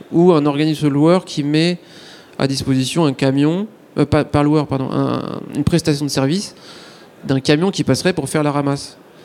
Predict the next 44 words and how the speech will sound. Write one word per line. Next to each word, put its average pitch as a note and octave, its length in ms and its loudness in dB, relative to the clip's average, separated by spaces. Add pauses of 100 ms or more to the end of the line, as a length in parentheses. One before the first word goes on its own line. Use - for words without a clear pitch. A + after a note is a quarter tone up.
(320)
et C#3 80 -2
du C3+ 100 -4
coup F3+ 120 0
qui D3+ 160 -6
serait, D#3+ 340 0
euh, B2 760 0 (680)
qui - 80 -4
serait - 200 -2
indépendant D3 520 2
de D3+ 80 4
toutes E3 240 -6
les C#3+ 140 2
entreprises C#3+ 420 -2
pour C#3 140 -4
lesquelles C3+ 260 -4
il D3 60 -4
bosse. C#3+ 300 -4 (1000)
Et C#3+ 100 2
cette E3+ 300 0
ramasse, D#3+ 480 0
elle C3+ 120 2
peut E3 220 0
se C#3+ 140 -4
faire F3 320 0
sur C#3+ 180 -4
des C3+ 160 -2
temps, E3 460 0
euh, B2 280 -2 (640)
hors, E3 300 2
euh, C3+ 380 0 (220)
hors D#3 240 0
heure C#3 140 2
de C#3 80 -2
pointe, E3 440 -6 (1040)
tout C#3+ 120 -6
comme, D#3 240 2
euh, C3+ 200 4
le C3+ 220 0
font D#3 240 -2
les D3 120 4
camions C#3+ 220 -2
poubelles, D#3+ 260 0
par C#3 120 -2
exemple. C3 300 -10